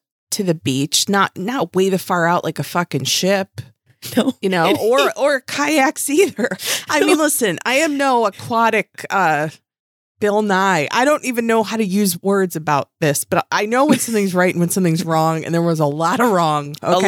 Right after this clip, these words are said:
Speaker 2: lot of wrong. The, it, this was by far the greatest moment of the movie, though. This,
Speaker 1: Oh,
Speaker 2: for those
Speaker 1: my
Speaker 2: of you
Speaker 1: God.
Speaker 2: that didn't see it, I did.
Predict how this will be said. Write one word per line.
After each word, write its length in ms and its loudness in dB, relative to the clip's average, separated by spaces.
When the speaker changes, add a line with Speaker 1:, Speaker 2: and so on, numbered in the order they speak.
Speaker 2:
lot 120 2
of 120 -6
wrong. 240 0
The, 160 0
it, 300 -2
this 260 0
was 180 -2
by 220 2
far 320 0
the 100 -4
greatest 380 0
moment 320 0
of 60 -2
the 80 -2
movie, 340 -2
though. 300 -4
This, 200 2
Speaker 1:
Oh, 600 0
Speaker 2:
for 120 -6
those 200 2
Speaker 1:
my 20 -2
Speaker 2:
of 60 -2
you 100 0
Speaker 1:
God. 140 0
Speaker 2:
that 140 0
didn't 280 2
see 220 0
it, 100 2
I 80 0
did. 340 0